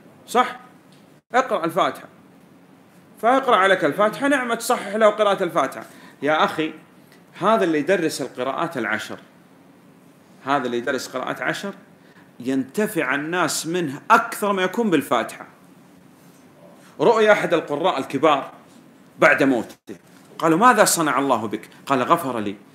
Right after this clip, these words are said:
قال: "بماذا؟" لأنه كان طيلة الأسبوع يدرس طلاب الكبار قراءة عشر،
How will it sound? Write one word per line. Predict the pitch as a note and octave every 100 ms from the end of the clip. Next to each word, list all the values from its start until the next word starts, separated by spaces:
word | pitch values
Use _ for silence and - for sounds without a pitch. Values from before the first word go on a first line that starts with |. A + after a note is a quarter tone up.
| -
قال: | E3 G3
"بماذا؟" | G3 G#3+ A3+ F#3 F3+ - - - - - - -
لأنه | A2 A#2+
كان | - G3 D3+ - - -
طيلة | - A3+ A3+ A3
الأسبوع | G3 - G#3+ E3+
يدرس | E3+ G3+ F3+ F#3 - - - - - - - -
طلاب | C#3+ C3 D3+ E3+ D3+
الكبار | C3+ D3 C#3+ F3 D#3+
قراءة | - D3+ D3+ D3
عشر، | B2+ -